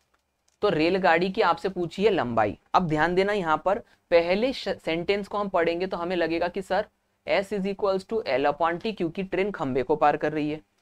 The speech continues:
दूसरी बात हमें ये लगेगा सौ मीटर लंबे प्लेटफॉर्म को पार कर रही है, तो हम बोलेंगे सर S is equals to L plus P upon T, क्योंकि प्लेटफॉर्म को पार कर रही है। अब उसने पूछा कि आपसे वो ट्रेन की लंबाई, तो देखो वही ट्रेन खंबे को पार कर रही, वही ट्रेन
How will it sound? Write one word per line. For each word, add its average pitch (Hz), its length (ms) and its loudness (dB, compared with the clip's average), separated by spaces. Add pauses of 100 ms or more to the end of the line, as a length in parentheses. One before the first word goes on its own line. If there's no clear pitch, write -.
(380)
दूसरी 196 360 0
बात 214 240 2
हमें 214 180 -2
ये 214 80 2
लगेगा 202 320 0
सौ 185 200 -2
मीटर 196 240 -2
लंबे 185 280 -2
प्लेटफॉर्म 190 420 -4
को 214 120 -2
पार 202 240 -2
कर 202 160 -4
रही 214 100 -2
है, 226 60 -4
तो 220 100 -8
हम 175 160 -6
बोलेंगे 196 280 -4
सर 214 280 -4
S 170 260 -2
is 190 200 -6
equals 196 320 -4
to 233 180 -6
L 147 260 -2
plus 170 280 0
P 180 160 -2
upon 196 280 -4
T, 247 180 -4
क्योंकि 151 260 -4
प्लेटफॉर्म 226 440 0
को 240 80 4
पार 214 220 2
कर 185 140 -2
रही 175 200 -8
है। - 80 -12 (1700)
अब 214 120 2
उसने 247 240 0
पूछा 208 340 0
कि 233 100 2
आपसे 214 300 4 (100)
वो 185 180 2
ट्रेन 185 260 0
की 208 80 -2
लंबाई, 131 380 2
तो - 120 -6
देखो 214 360 2 (560)
वही 160 340 2
ट्रेन 226 260 2
खंबे 139 300 -2
को 202 100 0
पार 196 200 2
कर 240 160 -2
रही, 220 180 -2
वही 147 280 -2
ट्रेन 185 280 -4